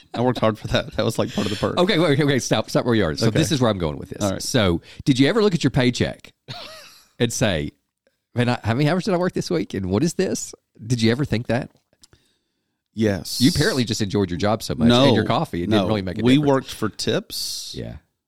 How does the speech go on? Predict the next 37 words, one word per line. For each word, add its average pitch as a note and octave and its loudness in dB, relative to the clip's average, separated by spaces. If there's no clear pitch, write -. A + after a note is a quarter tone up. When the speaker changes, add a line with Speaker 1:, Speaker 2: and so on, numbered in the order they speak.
Speaker 1:
Um, G2+ -2
so G#2+ 0
our G2 -2
paycheck G#2+ -4
looked - -10
pretty F#2 -6
bad. F2+ -8
Speaker 2:
Yeah. - -20
Speaker 1:
And, F#2 -2
um, F#2 -6
and, G2+ 0
you A#2 0
know, F2+ -6
the G#2+ -4
tips - -4
would G2 -4
be F#2+ 0
a F#2+ -2
roller A#2+ 0
coaster. - -16
But, G2 -2
uh, - -16
the G2+ -2
Starbucks A2+ -2
that F#2 -4
I F2+ -2
worked G2+ -4
at, - -4
Papa A2 -2
John, F#2+ -2
the, G2+ -6
the G#2 -6
guy G2 0
that F2+ -6
started G2+ -2
Papa A2 -4
John's, A2 -6